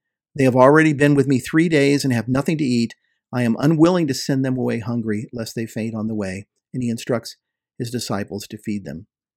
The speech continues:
More, more parallels. Elisha's servant objects when Elisha first says, "Feed them," when the prophet tells him to feed the men. He says,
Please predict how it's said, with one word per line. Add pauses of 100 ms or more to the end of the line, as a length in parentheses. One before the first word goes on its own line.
(420)
More,
more
parallels. (380)
Elisha's
servant
objects (680)
when
Elisha
first
says,
"Feed
them,"
when
the
prophet
tells
him
to
feed
the
men. (360)
He
says,